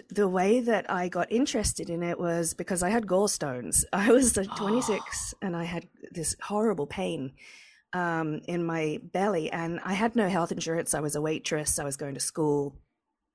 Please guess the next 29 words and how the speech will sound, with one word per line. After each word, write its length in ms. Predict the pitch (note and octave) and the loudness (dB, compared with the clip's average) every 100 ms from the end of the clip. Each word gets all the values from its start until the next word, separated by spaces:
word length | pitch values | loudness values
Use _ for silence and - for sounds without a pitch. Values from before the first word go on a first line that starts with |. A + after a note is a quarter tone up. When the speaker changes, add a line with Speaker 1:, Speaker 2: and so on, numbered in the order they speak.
| - | -10
Speaker 1:
I 80 | - | -4
was 140 | E3+ E3+ | -2 2
a 40 | |
swim 320 | D#3 E3 D#3 | 2 2 -2
teacher, 440 | D3 D3 - C3 - | -4 -6 -6 -6 -4
and, 200 | F3 F3 | -6 -6
and 340 | - E3+ E3 E3 _ | -6 -4 -4 -6 _
one 340 | - F#3+ G#3 | -8 -2 0
of 140 | G#3 F#3 | 0 -2
my 240 | F#3 E3+ | -4 -2
roommates 520 | E3 F3 F#3+ D#3 - G3+ | -2 -2 -2 -2 -2 -2
offered 240 | E3 E3 | -2 -4
me 100 | D#3 | -2
some 280 | - D#3 D3+ | -2 -2 -4
weed 340 | F3 F3 - | -2 -4 -6
to 100 | - | -12
help 240 | D#3+ D#3+ - | -8 -6 -6
with 120 | D3+ | -10
the 60 | |
pain 440 | D3+ F3 F3 D3+ C#3 _ - - - - - | -8 -4 -4 -4 -8 _ -20 -20 -18 -18 -4
that 180 | E3+ - | -2 2
he 180 | G3 G#3 | 6 6
had 140 | F3+ _ _ | 4 _ _
gotten 440 | - - - D#3 D#3+ | -2 -2 -2 -4 -4
through 180 | - D#3 | -2 -2
a 40 | |
medical 720 | D#3 D3+ - D#3 D3 C#3 - - _ - | -2 -4 -4 -4 -4 -6 -16 -20 _ -6
card. 420 | E3 C#3+ C3+ - | -4 -2 -4 -6
And 420 | E3+ E3 E3 E3 | -4 -2 0 -2